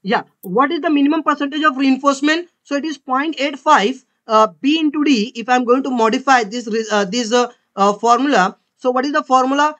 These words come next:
Minimum reinforcement in the beam should be is equal to point eight five multiplied by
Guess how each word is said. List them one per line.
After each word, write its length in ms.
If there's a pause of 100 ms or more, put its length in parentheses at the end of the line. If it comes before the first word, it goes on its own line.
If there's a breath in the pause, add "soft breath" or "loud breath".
(220)
Minimum 460 (280)
reinforcement 680
in 120
the 80
beam 420 (120)
should 280
be 100 (140)
is 140
equal 300
to 260 (220)
point 400
eight 300
five 360 (400)
multiplied 580
by 280